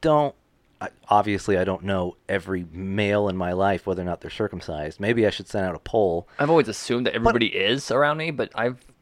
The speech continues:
Speaker 1: Yeah,
Speaker 2: apparently
Speaker 1: generally
Speaker 2: not everybody
Speaker 1: not
Speaker 2: is.
Speaker 1: in our time. But, uh, I don't know anybody who's had, like, a dick infection from not being circumcised, so what's
Speaker 2: Yeah.
Speaker 1: the fucking point?
Speaker 2: I don't know.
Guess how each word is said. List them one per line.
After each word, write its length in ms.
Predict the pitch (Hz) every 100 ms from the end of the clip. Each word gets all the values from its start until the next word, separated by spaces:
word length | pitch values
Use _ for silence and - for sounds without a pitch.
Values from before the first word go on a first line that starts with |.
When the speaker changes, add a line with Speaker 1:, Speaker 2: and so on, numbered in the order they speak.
| -
Speaker 1:
Yeah, 120 | 160
Speaker 2:
apparently 220 | 113 98 143
Speaker 1:
generally 140 | 104
Speaker 2:
not 140 | 139 143
everybody 320 | 143 143 160 208
Speaker 1:
not 80 |
Speaker 2:
is. 240 | 127 - -
Speaker 1:
in 80 | 95
our 80 | 92
time. 380 | 98 90 95 -
But, 360 | 113 107 104 -
uh, 300 | 113 110 104 _ -
I 100 | 135
don't 160 | 156
know 100 | 147
anybody 300 | 147 143 143
who's 100 | 135
had, 140 | 135 135
like, 100 | 127
a 120 | 110 - -
dick 200 | 123 131
infection 520 | 123 - 123 - 120
from 120 | 107
not 240 | 107 107 - _
being 160 | 117 110
circumcised, 760 | - 120 123 101 92 95 95
so 180 | - 107
what's 220 | 95 120
Speaker 2:
Yeah. 80 | 113
Speaker 1:
the 80 | 120
fucking 380 | 123 127 - 117
point? 340 | 123 123 107 _ -
Speaker 2:
I 60 |
don't 160 | 113 110
know. 300 | 110 110 104